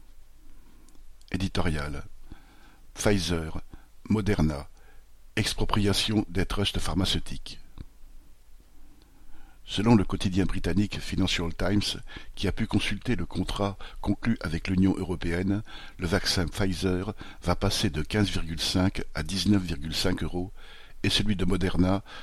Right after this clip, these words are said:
de dix-neuf à vingt et un virgule cinq euros. Vu le nombre de doses vendues, cela représentera des milliards de profits en plus. Ces deux groupes viennent d'annoncer des profits records,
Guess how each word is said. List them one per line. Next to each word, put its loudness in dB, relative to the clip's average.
de 0
dix-neuf 2
à -2
vingt 2
et 4
un 4
virgule -2
cinq -2
euros. -6
Vu 2
le 4
nombre 8
de 2
doses 0
vendues, 2
cela 4
représentera 2
des 0
milliards 4
de 2
profits -4
en -2
plus. -6
Ces 2
deux 6
groupes 0
viennent 6
d'annoncer 6
des 0
profits 0
records, -2